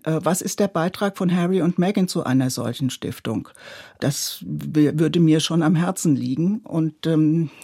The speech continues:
das ist natürlich schwierig, ja, weil die Panik ist wohl, die Kontrolle zu verlieren über das eigene Narrativ, wie man so schön sagt. Weniger davor, was ich enthüllen könnte.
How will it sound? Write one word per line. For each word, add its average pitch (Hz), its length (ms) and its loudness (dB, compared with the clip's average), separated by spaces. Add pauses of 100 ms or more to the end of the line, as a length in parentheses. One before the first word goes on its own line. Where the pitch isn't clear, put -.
das 143 320 -4
ist 175 100 -6
natürlich 160 400 0
schwierig, - 540 -2
ja, - 240 -2
weil 131 320 -4 (600)
die 156 80 -2
Panik 185 880 2 (140)
ist - 260 -4
wohl, 175 300 4 (540)
die 165 60 0
Kontrolle 175 500 4
zu 151 160 -2
verlieren 120 640 -4 (380)
über 165 240 4
das 147 480 -2
eigene 147 340 4
Narrativ, 143 720 0
wie 127 80 -2
man 117 160 -4
so - 80 -10
schön 117 300 -6
sagt. - 680 -12 (120)
Weniger 160 600 4
davor, 143 420 0
was 131 200 -2
ich 143 120 -6
enthüllen 151 480 2
könnte. - 400 -10